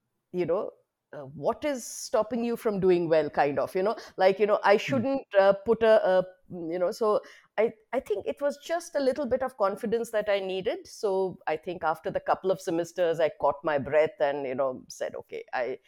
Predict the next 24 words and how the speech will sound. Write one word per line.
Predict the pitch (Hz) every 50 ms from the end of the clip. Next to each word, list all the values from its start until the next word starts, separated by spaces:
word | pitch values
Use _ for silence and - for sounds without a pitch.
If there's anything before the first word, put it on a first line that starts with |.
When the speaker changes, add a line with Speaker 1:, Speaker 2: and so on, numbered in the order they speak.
| _ - _ _ _ _ _ _ _ _ _ -
Speaker 1:
if | 160 - -
I | -
have | - - 170 180 - -
to | 220 175
do | 156 156 151
this, | 143 147 147 -
I | 135
have | 131 -
to | - 131
do | - - 110 135
it | - _ _ _ - - _ _ _
somewhat | - - 160 156 139 120 127 - -
well," | 135 123 104 85 73 85
I | 156 156
think. | - 180 170 156 147 - - 208 190 - - 370
<laughs> | 320 - - _ -
And | 139 143 165 147 127
th-, | 147 127 113 - - -
then | 196 185 180
it | 165 160 -
was | 151 139 135 -
all | - 143 131 127
right. | 123 120 113 120 139 _ _ _ _ _ _ _ _ _ _ _ _ _ _ _ _ _ _ _ _ _ _ _
Uh, | - 151 143 135 123 113